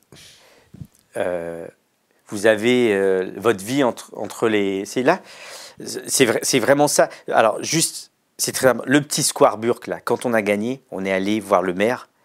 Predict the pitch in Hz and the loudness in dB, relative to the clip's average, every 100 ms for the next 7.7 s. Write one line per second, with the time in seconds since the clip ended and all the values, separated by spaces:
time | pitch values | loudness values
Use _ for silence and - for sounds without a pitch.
0 | _ _ _ _ 92 92 98 107 90 85 | _ _ _ _ -6 -6 -4 -4 -4 -6
1 | 85 50 - - 87 90 101 120 - 85 | -12 -16 -16 -18 -8 -4 -2 -4 -4 -4
2 | 92 101 143 127 90 127 123 117 104 107 | -2 0 0 -2 -4 -4 -4 -4 -6 -6
3 | 123 _ - - - 107 104 110 127 117 | -10 _ -20 -20 -12 -6 -6 -6 -6 -4
4 | 95 92 95 _ _ _ _ - - 90 | -4 -8 -12 _ _ _ _ -10 -6 -4
5 | 117 151 135 143 - _ 101 92 95 98 | -2 -2 -4 -6 -12 _ -18 -10 -4 -2
6 | - 85 85 85 - _ _ _ 95 92 | -4 -12 -14 -14 -16 _ _ _ -12 -10
7 | 87 98 98 98 107 139 143 | -8 -6 -2 -2 -2 -2 -8